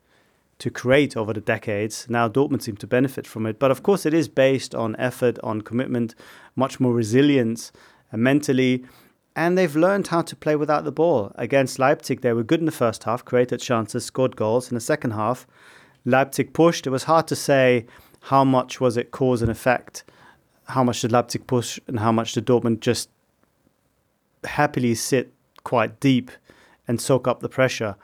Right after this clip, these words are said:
But it did it well enough. Um, on another day, a very last minute chance from Timo Werner goes in, and then you, you'd be having a different conversation. But they seem to get these breaks at the moment.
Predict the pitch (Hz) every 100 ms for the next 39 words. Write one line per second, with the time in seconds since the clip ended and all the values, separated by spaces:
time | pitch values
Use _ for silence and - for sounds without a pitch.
0 | - _ _ _ 143 143 151 208 165 156
1 | 151 123 117 - - _ _ _ _ _
2 | _ _ 120 120 123 123 123 - _ 139
3 | 139 151 147 123 131 139 147 151 _ _
4 | _ _ - 117 131 139 135 127 131 -
5 | - 135 135 - 135 131 131 123 120 123
6 | 117 123 127 127 123 113 139 156 151 127
7 | 120 123 120 123 123 131 123 123 120 120
8 | 117 120 120 - 120 110 135 135 160 180
9 | - - - - _ _ 135 135 - 139
10 | 131 165 147 135 131 135 113 - 120 110
11 | - - _ _ 120 117 113 107 101 110